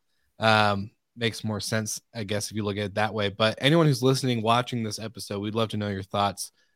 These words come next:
um, because this is something that's gonna take a big play in the industry moving forward. I, you know, I would be curious to see if this doesn't become normal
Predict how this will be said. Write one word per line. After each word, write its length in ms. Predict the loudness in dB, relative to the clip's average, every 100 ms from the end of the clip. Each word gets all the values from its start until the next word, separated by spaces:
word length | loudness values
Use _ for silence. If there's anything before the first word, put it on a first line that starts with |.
| _ -2
um, 220 | 0 0
because 380 | -2 0 0 0
this 160 | 0
is 140 | 2 2
something 240 | 2 0
that's 100 | -2
gonna 160 | -4 -4
take 300 | -4 -6 -8
a 140 | -8 -8 -8
big 380 | 0 0 0 -6 _ _ _ _ _ _ _
play 360 | 0 2 0 -2
in 140 | -4 -2
the 100 | -2
industry 400 | -4 -4 -4 -4
moving 320 | -4 -6 -10
forward. 340 | -6 -4 -4
I, 100 | -4
you 340 | -6 -8 _ -8
know, 180 | -8 -10 _ _ 0
I 100 | 2
would 80 | 2
be 100 | -2
curious 560 | -2 2 2 0 -4 -8
to 140 | -10 -6
see 320 | -2 0 0
if 160 | -2
this 300 | -6 -6 -6
doesn't 320 | -4 -2 -2 -4
become 380 | -4 -4 -2
normal 400 | 0 0 0 -2